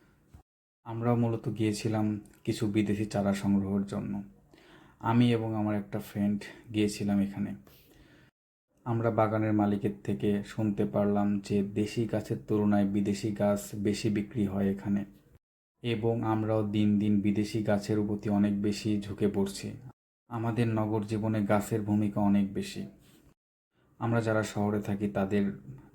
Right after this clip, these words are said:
জমির পরিমাণ অনেক কম হয়ে থাকে, আমাদের বিল্ডিংয়ের পরিধি অনেক বেশি।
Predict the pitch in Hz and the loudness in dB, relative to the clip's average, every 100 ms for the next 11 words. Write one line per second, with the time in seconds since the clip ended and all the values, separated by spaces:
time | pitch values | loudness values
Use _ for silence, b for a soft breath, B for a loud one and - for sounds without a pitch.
0 | 110 117 107 107 101 107 104 101 101 98 | -4 0 2 0 0 0 4 4 4 4
1 | 98 - 104 101 98 101 98 104 101 101 | 2 -2 0 0 0 -2 -4 -4 -2 0
2 | 98 98 95 107 104 104 110 110 107 107 | 0 -2 -4 -2 -2 0 -2 -2 -2 -4
3 | 104 104 107 101 104 101 98 - - - | -4 -2 -2 -2 0 0 0 -2 -8 -8
4 | 131 | -12